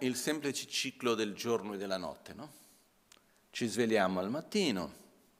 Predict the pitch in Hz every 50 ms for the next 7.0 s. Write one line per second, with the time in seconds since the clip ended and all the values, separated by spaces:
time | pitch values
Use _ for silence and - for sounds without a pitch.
0 | _ _ _ _ _ _ _ _ _ _ _ _ _ _ _ _ _ _ - -
1 | - - _ _ _ _ _ _ _ _ _ _ _ _ _ _ _ - 101 87
2 | 104 98 92 90 92 95 95 92 90 90 - - 92 95 - 127 147 139 156 160
3 | 170 151 123 107 - - - 85 - - - - - _ - 107 107 90 92 90
4 | 90 92 92 92 95 135 151 151 147 151 165 156 127 98 - 78 - - - -
5 | - - - - - 95 90 98 101 87 87 95 95 101 101 92 87 87 90 90
6 | 92 95 98 - - 107 107 139 175 180 196 180 135 98 - - - 78 - -